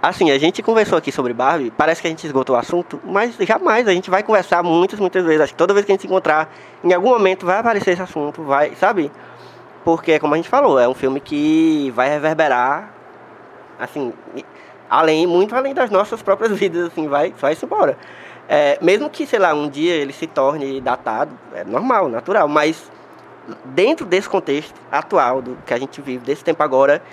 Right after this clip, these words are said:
ele é inegavelmente simbólico, né? Então, é,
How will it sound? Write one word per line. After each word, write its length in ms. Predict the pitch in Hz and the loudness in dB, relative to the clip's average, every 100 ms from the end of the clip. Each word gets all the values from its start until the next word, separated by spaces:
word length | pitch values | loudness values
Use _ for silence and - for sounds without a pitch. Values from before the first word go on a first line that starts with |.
| - - - | -20 -10 0
ele 420 | 160 170 196 190 | 2 4 2 4
é 100 | 180 | 4
inegavelmente 1080 | 190 214 220 226 202 170 175 220 214 214 | 4 2 2 2 2 0 0 -6 -6 -8
simbólico, 580 | 196 202 190 156 123 - - | -10 -4 2 2 2 -4 -14
né? 200 | 110 139 - | -4 -4 -4
Então, 480 | 139 135 139 143 135 - - - - - - - - - | -6 -6 -4 -6 -10 -16 -20 -20 -20 -20 -20 -20 -20 -4
é, 720 | 127 131 127 123 117 117 104 | -2 2 2 2 2 0 -2